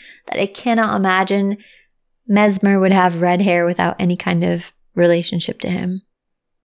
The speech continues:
And look at these huge red serpents. So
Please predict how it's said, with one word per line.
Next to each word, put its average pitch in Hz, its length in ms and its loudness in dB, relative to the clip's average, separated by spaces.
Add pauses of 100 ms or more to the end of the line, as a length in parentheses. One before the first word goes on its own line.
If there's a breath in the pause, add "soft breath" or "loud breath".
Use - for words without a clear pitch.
(220)
And 254 160 2
look 311 120 0
at 381 80 -2
these 480 300 -2
huge 220 340 -2
red 180 240 0
serpents. - 680 -8 (300)
So 190 480 2